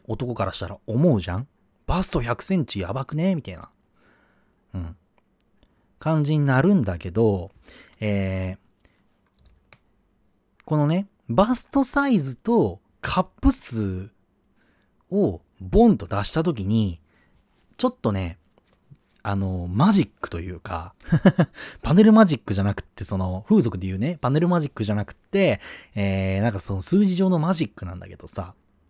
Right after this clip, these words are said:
うん。例えば、えー、ね、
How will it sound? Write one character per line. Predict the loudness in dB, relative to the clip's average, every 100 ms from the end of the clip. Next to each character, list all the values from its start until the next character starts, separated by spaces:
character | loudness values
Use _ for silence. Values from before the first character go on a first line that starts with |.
| -12
う | -10
ん。 | -10 -14 _ _ _ _ -20 -20 -20 -20 -6 -2 4
例 | 4
え | 6
ば、 | 2 -4 _ _
え | -2 0 -2
ー、 | -6 _ -4
ね、 | -4